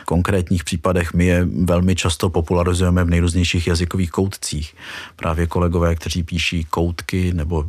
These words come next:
točí sloupky jazykové pro rozhlas a podobně, se často věnují takovým drobnostem jako posunům významu některých slov. Eh, eh,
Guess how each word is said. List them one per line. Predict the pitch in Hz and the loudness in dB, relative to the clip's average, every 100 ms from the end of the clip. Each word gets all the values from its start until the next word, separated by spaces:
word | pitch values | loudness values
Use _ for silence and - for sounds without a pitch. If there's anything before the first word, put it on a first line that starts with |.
| 98 - | -4 -4
točí | 78 - 85 80 - | -2 -2 -2 -2 -2
sloupky | - - 78 92 90 - 95 | -4 0 2 2 0 -2 0
jazykové | 82 82 82 85 85 | 2 0 0 0 0
pro | 82 85 | 2 2
rozhlas | 104 92 87 82 80 | 2 2 0 0 -2
a | - | -4
podobně, | - 87 87 85 80 | -2 0 2 2 0
se | 92 | 0
často | 92 90 - 95 | -2 0 0 2
věnují | 90 87 85 | 2 2 2
takovým | 78 78 90 82 | 0 0 0 2
drobnostem | 85 82 92 - - 87 82 | 2 2 0 0 -2 0 2
jako | 80 - 80 78 - - - - - | 0 0 -2 -2 -6 -12 -16 -16 -8
posunům | - 92 - 95 90 87 | -4 -2 2 4 4 4
významu | 90 90 98 92 90 | 2 4 4 4 4
některých | 85 80 87 82 80 | 4 2 0 0 0
slov. | - 85 80 78 82 | 0 2 2 0 -2
Eh, | |
eh, | 82 76 67 | -2 -2 -4